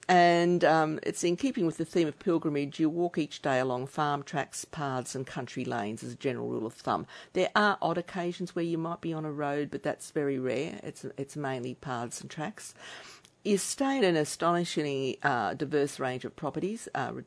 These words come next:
restored parish houses, converted water mills, farmhouses,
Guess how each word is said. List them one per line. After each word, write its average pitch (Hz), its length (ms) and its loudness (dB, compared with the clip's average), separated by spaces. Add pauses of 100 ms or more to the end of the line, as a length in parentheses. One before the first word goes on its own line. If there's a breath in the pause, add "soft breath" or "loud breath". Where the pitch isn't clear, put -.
(140)
restored 151 420 -2
parish 175 440 -4
houses, 180 460 -6
converted 127 480 -6
water 165 280 -2
mills, 185 480 -2 (460)
farmhouses, 170 760 -4